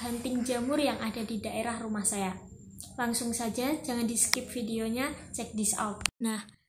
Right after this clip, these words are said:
teman-teman, jadi ini adalah salah satu jamur yang berhasil saya temukan di sekitar rumah saya. Jamur ini berasal dari kelompok Basidiomycetes. Menurut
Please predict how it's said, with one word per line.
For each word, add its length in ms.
teman-teman, 640
jadi 560
ini 240
adalah 320
salah 320
satu 320
jamur 400
yang 240
berhasil 480
saya 320
temukan 480
di 80
sekitar 480
rumah 240
saya. 400
Jamur 480
ini 320
berasal 480
dari 240
kelompok 560
Basidiomycetes. 1400
Menurut 320